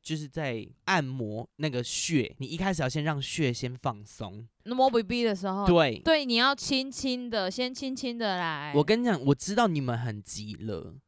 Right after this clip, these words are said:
Speaker 1: 但你先不要一直用你还没有剪的指甲，干你娘一直刮，
Speaker 2: <laughs>
Speaker 1: 超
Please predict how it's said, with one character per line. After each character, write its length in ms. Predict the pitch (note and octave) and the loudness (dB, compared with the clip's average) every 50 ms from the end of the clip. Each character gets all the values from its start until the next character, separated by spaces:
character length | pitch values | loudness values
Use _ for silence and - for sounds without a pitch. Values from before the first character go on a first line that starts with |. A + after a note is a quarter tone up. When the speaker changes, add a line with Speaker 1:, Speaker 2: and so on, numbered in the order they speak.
| _ _ _ - - | _ _ _ -2 2
Speaker 1:
但 180 | - A#3 B3 B3 | 4 4 6 6
你 120 | G3 C#3+ | 4 2
先 240 | A#2+ - F#3+ G3 G#3 | 6 6 6 6 6
不 160 | - - C#3+ | 6 4 6
要 180 | C#3+ E3 F#3 - - | 6 6 6 4 2
一 80 | G3 | 0
直 100 | C#3+ C#3+ | 0 4
用 240 | D3+ F#3 F#3+ D#3+ C#3 | 6 6 6 6 4
你 140 | C3 A2+ A2+ | 0 -6 -4
还 180 | - C3 C3 | -2 0 2
没 80 | C3+ D#3 | 2 2
有 60 | E3 | 2
剪 200 | D#3+ - C#3+ A2 | 2 2 0 0
的 80 | G#2+ A2 | 0 -4
指 300 | G#2+ - - B2 B2 C3+ | -6 -6 -6 -4 -4 -4
甲， 400 | C3+ - E3 D#3+ C#3 G#2+ F2 - - - | 2 6 8 10 10 8 6 2 2 6
干 160 | C4+ B3 B3+ | 8 8 10
你 60 | B3+ | 10
娘 120 | B3 G3+ F#3+ | 10 10 8
一 60 | A3 | 8
直 140 | A3 G#3 A3 | 8 6 2
刮， 500 | - - - G#3+ G3 F#3+ F#3+ F#3 A#3+ G3 F#3 B3 B3+ C4 B3+ B3+ B3+ - A#3+ A#3 | 6 10 12 12 12 12 12 12 10 6 4 4 4 4 4 2 2 2 0 -2
Speaker 2:
<laughs> 480 | - A#3 A#3 - - A3 - - A3 A#3 | -2 -4 -4 -4 -6 -8 -6 -6 -6 -6
Speaker 1:
超 400 | - - - A3+ G#3 A3 B3 | 0 8 10 12 12 12 12